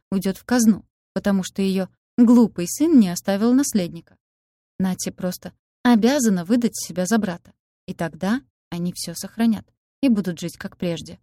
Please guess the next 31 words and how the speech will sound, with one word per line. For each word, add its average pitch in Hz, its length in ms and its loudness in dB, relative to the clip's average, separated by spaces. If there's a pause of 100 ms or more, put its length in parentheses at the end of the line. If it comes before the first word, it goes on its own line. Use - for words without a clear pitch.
(320)
Мать 185 340 -4
то 180 100 -6
ругалась, 180 500 -6
то 262 120 2
увещевала, 190 760 -4
то 175 100 0
стыдила, 185 560 -4 (280)
и 170 40 -12
к - 80 -16
рассвету 190 460 -4
дочь 170 300 -6
сдалась. 165 500 -12 (500)
То 190 100 -2
утро 190 280 -4
Натя 175 320 -8
исчезла, 170 540 -10 (240)
зато 185 320 -4
появился 202 600 -2 (300)
брат. 220 300 0 (580)
Благо, 180 380 -2
они 175 220 -4
были 175 180 -8
похожи, - 480 -4 (340)
а 254 140 2
остриженная 185 560 -4
коса 185 400 -4
да 220 100 0
несколько 180 460 -4
булавок 175 480 -6
и 175 40 -8
заговоров, 190 600 -4